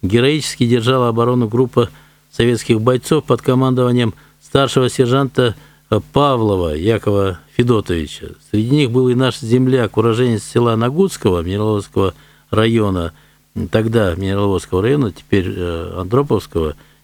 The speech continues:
ефрейтор Глущенко Василий Сергеевич.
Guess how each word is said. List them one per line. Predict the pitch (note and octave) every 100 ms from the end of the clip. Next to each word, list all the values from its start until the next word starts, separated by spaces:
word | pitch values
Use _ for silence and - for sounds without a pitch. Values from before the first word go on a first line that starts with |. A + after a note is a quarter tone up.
| -
ефрейтор | G#2+ D3 C#3+ B2+ B2+
Глущенко | B2 D#3 D3+ - G#2 - E2 D2+ -
Василий | F#2+ - A2 G2+
Сергеевич. | - G#2+ G#2+ A2 F2+ D#2+